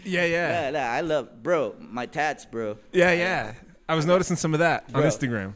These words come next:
Speaker 2: I got a
Speaker 1: <laughs>
Speaker 2: King of the Hill tatted on
Speaker 1: King
Speaker 2: me,
Speaker 1: of the
Speaker 2: bro.
Speaker 1: Hill.
Speaker 2: Hey, I love this stuff, man. I just, just be you.
Speaker 1: Go back to that. My favorite song of yours. It's not on Spotify. It's only on YouTube. It's called Catch Up,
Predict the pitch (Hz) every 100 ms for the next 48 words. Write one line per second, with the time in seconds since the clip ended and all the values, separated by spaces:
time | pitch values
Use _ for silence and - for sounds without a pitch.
0 | - 135 139 143 135 123 - - 143 143
1 | 160 165 160 147 190 160 151 151 151 151
2 | 156 156 147 143 135 156 151 107 - -
3 | - - 123 131 143 139 113 - - 90
4 | - 92 95 92 - 110 120 131 - -
5 | 117 120 135 131 143 120 - _ - -
6 | - _ - 165 170 - 170 - 175 -
7 | 165 - 214 214 - 190 170 147 117 110
8 | 113 - - - - 185 180 156 - 151
9 | 139 - 101 101 139 135 127 131 123 104
10 | 101 - 113 107 - - 151 139 151 165